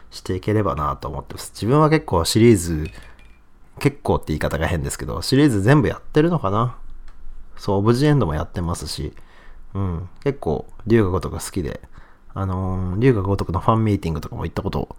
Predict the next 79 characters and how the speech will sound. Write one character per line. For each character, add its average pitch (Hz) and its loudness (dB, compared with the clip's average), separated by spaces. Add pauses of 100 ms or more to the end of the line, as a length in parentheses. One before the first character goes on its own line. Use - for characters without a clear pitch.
(140)
あ 104 8
る 98 8
ん 80 2
で 76 0
す - -4
よ。 - -8 (220)
実 - -2
は - -6
ね。 107 -4 (480)
で、 135 10
そ 135 4
こ 160 10
で 156 6
の 123 8
仲 98 2
間 101 4
と 90 0
知 - 0
り 104 4
合 101 4
っ - -2
て、 - -6
こ 123 2
の 131 6
前 113 6
ゲ 107 6
ー 101 4
ム 104 4
シ - 2
ョ 82 2
ー - 2
で 73 -2
も 78 0
再 95 2
会 87 2
し - -4
て 90 -4
き - -12
た - -6
し、 - -8 (520)
ま 113 10
あ 73 6
ま 92 4
あ、 104 0
な 107 4
ん 98 2
だ 73 -2
ろ - -10 (720)
う。 101 0
う 101 4
ん。 85 2 (340)
ま 120 2
あ、 - 4
龍 123 8
が 127 10
如 123 8
く 107 2
だ 107 6
け 170 10
が 123 6
好 - -2
き 151 8
な 113 8
わ 95 6
け 104 6
じ 85 0
ゃ - 0
な 87 2
い 80 2
で 69 -4
す - -4
け 82 -6
ど、 71 -6 (320)
で 123 2
も、 87 0 (220)
日 104 2
本 151 6
の 151 8
ね、 151 2